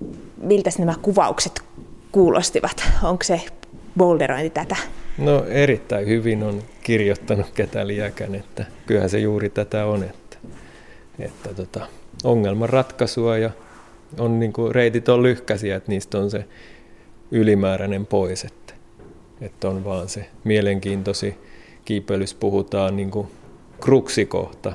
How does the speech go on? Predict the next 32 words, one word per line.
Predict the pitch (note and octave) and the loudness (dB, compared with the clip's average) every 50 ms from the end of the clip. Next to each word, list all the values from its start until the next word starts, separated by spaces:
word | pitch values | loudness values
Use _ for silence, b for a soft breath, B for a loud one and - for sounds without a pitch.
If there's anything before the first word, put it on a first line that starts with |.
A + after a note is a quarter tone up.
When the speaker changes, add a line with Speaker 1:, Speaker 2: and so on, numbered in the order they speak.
| - - - | -10 -10 -10
Speaker 2:
jossa | F#2+ F#2+ - G2+ G2+ - | -10 -8 -8 -10 -8 -4
kiivetään | G2+ G2 F#2+ G2+ F#2+ G2 G#2 G2+ G2+ | -2 -2 0 0 -2 -2 -2 -4 -2
köydellä, | - A2 G#2+ G#2 G2+ F#2+ F2+ F2+ F2 F2 F2+ | 0 2 2 4 2 2 0 -4 -6 -6 -6
on | F2+ F#2 | -6 -4
niinku | F#2 F2+ F2 F#2+ | -4 -6 -6 -4
se | - G2 | -2 0
reitin | G#2 G#2 G#2 G2+ G#2+ G#2+ G#2+ A#2 | 2 4 4 2 2 0 2 2
vaikein | A#2+ A2 F#2+ F#2 - - F2+ F2+ E2+ D#2+ | 2 2 2 0 -2 -4 -6 -6 -6 -8
kohta, | - F#2 - - - B B B B B B B B B | -8 -10 -10 -12 -16 B B B B B B B B B
niin | - G#2 G2+ | -10 -8 -4
boulderi | - G#2 G2+ G2+ G2+ G2 G2 F#2 F#2+ F#2+ G2 | 0 2 2 2 2 2 0 -2 -2 -2 -2
on | G2 G2 | -2 0
käytännössä | G#2 G2+ G2+ G2 G2 G2+ G2 G2 F#2+ - - G#2 G2+ | 0 0 0 0 -2 -4 -6 -6 -6 -8 -8 -8 -6
se | - - G2+ - - - - - - - - - | -6 -6 -8 -8 -12 -18 -20 -20 -20 -20 -12 -4
reitin | - A2 G#2+ G2+ G2 G#2+ G2+ G2 G#2+ | -2 0 0 0 0 -4 -4 -2 -2
vaikein | G#2+ G2+ G2 F#2+ - - E2+ F2+ F2+ E2+ | -2 -2 -4 -4 -6 -8 -8 -8 -10 -10
kohta | - F#2+ - - - F2 F#2 F2+ | -10 -12 -12 -12 -14 -12 -10 -10
ja | D#2+ - - B B B B B B B B B B B - - - | -10 -10 -14 B B B B B B B B B B B -20 -10 -4
täällä | - A2 G2+ F#2+ F#2+ | -2 -2 0 0 -2
ne | F#2 G2 G2 | -4 -4 -4
on | G2 | -2
vaan | G#2 G2+ G2+ G#2+ | -2 0 0 2
helposti | G#2+ G#2 G2 - F#2+ - - G#2 | 2 2 2 0 -2 -4 -4 -6
saavutettavissa, | - - - A2 G2+ F#2+ G2 F#2+ F#2 F#2+ F#2 - - G2 - F2+ - - - - | -2 2 2 2 4 4 2 2 2 0 -4 -4 -4 -4 -2 -2 -4 -4 -8 -10
kun | - - F#2+ | -8 -6 -4
ne | F#2+ F#2+ | -4 -2
lähtee | - G3+ - - - - G2 F#2+ F#2 | -2 -2 -4 -4 -4 -4 -4 -4 -4
tosta | G#2 G2+ - - - | -6 -8 -10 -6 -2
patja-, | - G#2 F#2+ - - G2 F2+ - - - - - - - B B B B B B B B B B B B - - | -2 -2 -2 -2 -4 -8 -8 -8 -10 -16 -18 -18 -20 -20 B B B B B B B B B B B B -10 -6
patjan | A2 A2 G#2 - G#2+ G#2+ G2 F#2 F#2 | -6 -4 -4 -6 -8 -8 -8 -8 -8
tasolta. | F#2 E2+ E2 - - - E2 C2+ - - - A#2 | -8 -10 -10 -10 -10 -12 -12 -14 -16 -18 -20 -20
Että | - - - - - | -20 -20 -20 -20 -20